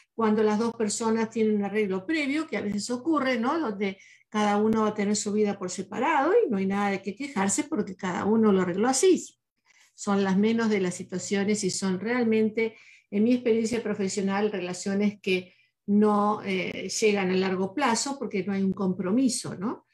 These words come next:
Eh, cuando hay un compromiso es cuando la pareja asume la relación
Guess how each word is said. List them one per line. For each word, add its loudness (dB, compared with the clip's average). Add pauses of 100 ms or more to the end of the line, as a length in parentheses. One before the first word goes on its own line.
(400)
Eh, -10
cuando -4
hay 2
un 4
compromiso 0
es 0
cuando -2
la -2
pareja 0 (300)
asume 2
la 6
relación 2